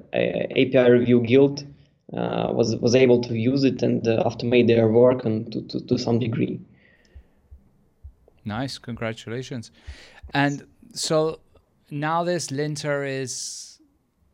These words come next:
Speaker 2: used by different teams to abide by guidelines that, that are set, right?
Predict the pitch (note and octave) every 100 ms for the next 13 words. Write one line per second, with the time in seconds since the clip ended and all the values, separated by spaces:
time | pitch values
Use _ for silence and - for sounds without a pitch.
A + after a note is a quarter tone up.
0 | _ B2 A#2+ C#3 C3 B2 - B2+ B2 C#3
1 | B2+ B2 A#2+ - D#3 C#3 B2 B2 - _
2 | _ _ _ _ - C3+ B2 B2 A#2+ -
3 | _ A#2+ A2 B2 B2+ C3+ A#2 B2 A#2+ A#2+
4 | A#2+ B2+ C#3 C#3 D3 C#3 C#3+ C3 - _
5 | _ _ _ _ _ _ - A#2 - _
6 | A2 G#2+ A2 - - G2 - - _ -
7 | G#2+ -